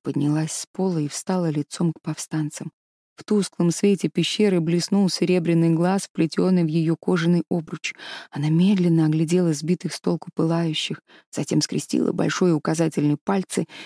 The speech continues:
и подняла руку над головой. "Рассвет во имя свободы!" начала тихим голосом. "Закат во имя господства!" подхватила её ведьма из другого клана.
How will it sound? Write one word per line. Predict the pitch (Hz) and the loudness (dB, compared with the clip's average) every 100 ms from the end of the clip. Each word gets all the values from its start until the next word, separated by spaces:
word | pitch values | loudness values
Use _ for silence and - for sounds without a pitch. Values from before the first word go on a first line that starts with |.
| - | -6
и | - | -2
подняла | 180 160 147 156 156 165 | 0 0 2 2 2 0
руку | 151 143 - | -2 -6 -4
над | 139 135 | -6 -6
головой. | - 139 147 139 139 _ _ _ _ _ | -6 -8 -8 -10 -14 _ _ _ _ _
"Рассвет | - 165 165 - 180 196 190 - _ _ _ | -8 -4 -2 -2 4 4 2 -6 _ _ _
во | - 165 | -2 2
имя | 175 185 196 185 | 4 6 4 4
свободы!" | - 156 180 180 202 165 147 135 _ _ _ | 0 0 2 4 4 4 0 -2 _ _ _
начала | 147 147 147 147 | -6 -6 -6 -6
тихим | - - 147 143 | -6 -4 -2 0
голосом. | 147 135 135 - 131 _ _ _ _ - | -2 -4 -8 -10 -12 _ _ _ _ -8
"Закат | - - 226 - 233 226 - | -2 2 2 2 2 2 0
во | 175 240 | 2 6
имя | 247 247 | 6 6
господства!" | 233 240 - - 269 240 - - 160 - _ _ | 6 2 2 2 2 4 0 -2 -2 -4 _ _
подхватила | - - - 156 175 165 | -6 -4 -4 0 2 2
её | 147 151 151 | 2 2 2
ведьма | 156 180 160 160 | 2 2 4 4
из | 151 | 2
другого | 160 160 185 160 | 0 2 2 2
клана. | - 156 147 143 | 0 -2 -2 -4